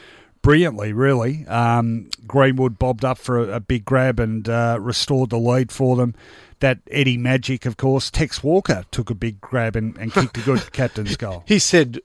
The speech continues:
Speaker 2: with a surprising <laughs>
Speaker 1: Well, it hasn't,
Speaker 2: intonation.
Speaker 1: hasn't been habitual this season, let's be honest.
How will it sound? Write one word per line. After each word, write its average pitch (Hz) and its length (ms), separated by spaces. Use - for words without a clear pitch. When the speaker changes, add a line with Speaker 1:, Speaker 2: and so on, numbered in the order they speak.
Speaker 2:
with 143 240
a 123 240
surprising 123 880
<laughs> - 420
Speaker 1:
Well, 151 240
it 156 60
hasn't, 175 260
Speaker 2:
intonation. 131 640
Speaker 1:
hasn't 131 280
been 123 340
habitual 131 480
this 120 180
season, 139 420
let's 143 200
be 127 160
honest. 139 340